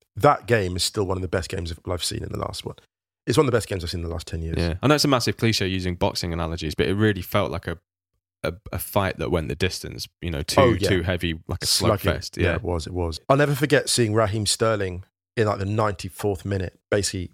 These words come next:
Speaker 1: pulling out to the left and stretching the pitch another twenty yards, and Bernardo Silva just doing basically a triathlon.
Speaker 2: Mm.
Speaker 1: I mean, what, like, ran fourteen kilometers, something
Speaker 2: It's
Speaker 1: wild, like, absolutely wild.
Speaker 2: So to the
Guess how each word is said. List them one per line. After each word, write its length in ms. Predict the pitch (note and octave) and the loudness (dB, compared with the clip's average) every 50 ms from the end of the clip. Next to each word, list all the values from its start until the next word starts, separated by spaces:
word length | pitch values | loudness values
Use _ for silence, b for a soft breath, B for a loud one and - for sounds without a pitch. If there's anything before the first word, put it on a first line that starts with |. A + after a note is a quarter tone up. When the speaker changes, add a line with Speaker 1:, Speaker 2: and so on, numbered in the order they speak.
| _ _ - | _ _ -2
Speaker 1:
pulling 380 | - - A#2 A2 G#2+ G2+ G2 | 0 2 2 2 2 2 0
out 240 | F#2+ F#2+ F#2 - - | 0 -2 -2 -4 -6
to 100 | - F2+ | -6 -4
the 60 | F2+ | -2
left 280 | F#2 F2+ E2 E2 - - | -2 -2 -4 -4 -6 -8
and 140 | - F2 - | -6 -2 -2
stretching 440 | - - - A2 - - - G2+ | -2 0 0 0 0 -2 -6 -6
the 60 | G2 F2+ | -6 -4
pitch 260 | - G#2+ - - - | -4 -4 -4 -4 -4
another 140 | F#2+ F2+ F2+ | -6 -6 -4
twenty 360 | - - G2 F2+ E2 - F#2 | -4 -6 -6 -6 -6 -6 -4
yards, 540 | F#2 F#2 F2+ E2+ D#2+ D#2+ D#2+ - - - - _ _ _ _ B B B B | -2 -2 0 -2 -4 -6 -8 -8 -8 -8 -8 _ _ _ _ B B B B
and 140 | - A2+ G2+ | -2 -2 2
Bernardo 340 | - G#2+ G#2 G2+ G2 F#2 F#2 | 2 2 4 4 2 2 0
Silva 400 | F2 - - A2 G#2 G2+ F2+ F#2+ | 0 0 2 2 2 2 0 -2
just 180 | F#2 F2 - - | -4 -4 -4 -2
doing 340 | F#2+ F#2 F2+ F2 E2+ E2+ | 0 0 0 0 -2 -4
basically 340 | D#2+ - A2 A2 F#2+ - F2+ | 0 2 2 2 2 0 -2
a 20 | - | -2
triathlon. 720 | - - F#2+ F#2+ G#2+ A#2 - - - - D#2+ D#2 D#2 - _ _ _ - | 0 2 2 2 2 0 -2 -6 -10 -10 -10 -10 -12 -14 _ _ _ 0
Speaker 2:
Mm. 100 | G2+ G2 | 4 6
Speaker 1:
I 60 | G#2+ A#2 | 6 6
mean, 160 | A#2+ A2+ A2 | 6 6 4
what, 200 | C#3 C#3 - - | 4 4 4 2
like, 140 | - F2 - - - | -2 -2 -2 0 0
ran 140 | A#2+ A2 | 0 0
fourteen 400 | G2 - - - A#2+ B2 - - B2 | 0 -2 -2 0 0 2 2 -2 -2
kilometers, 380 | - - A2+ A#2+ C#3 - C#3 | 0 0 0 2 2 0 0
something 200 | - A2 F#2+ F#2+ - | 0 -2 -4 -4 -6
Speaker 2:
It's 220 | - B2+ C#3+ F3 D#3 | -8 -10 -10 -8 -8
Speaker 1:
wild, 500 | F2+ F#2 G#2+ G#2+ A#2 B2 C#3 D#3 - - | -2 0 2 2 2 2 0 2 4 2
like, 240 | - - - - - _ _ _ _ _ _ _ _ _ _ _ _ _ _ - | 2 2 -2 -10 -14 _ _ _ _ _ _ _ _ _ _ _ _ _ _ -4
absolutely 460 | - B2+ B2 - - - - - - E2 | -2 -2 -2 -2 -4 -10 -10 -10 -10 -8
wild. 320 | F#2+ E2+ F#2 F#2 C#2 - _ _ _ _ _ _ _ _ _ - | -6 -4 -2 -4 -4 -6 _ _ _ _ _ _ _ _ _ -4
Speaker 2:
So 280 | - C3+ B2+ B2+ A#2 - _ - | 2 2 4 4 2 0 _ -4
to 460 | - - D3+ D3+ D3+ D3+ D3+ D3 - - | 2 4 4 6 6 4 4 2 0 -2
the 360 | - C3 C3 B2+ A#2+ A#2+ A2 | 0 4 4 4 6 4 2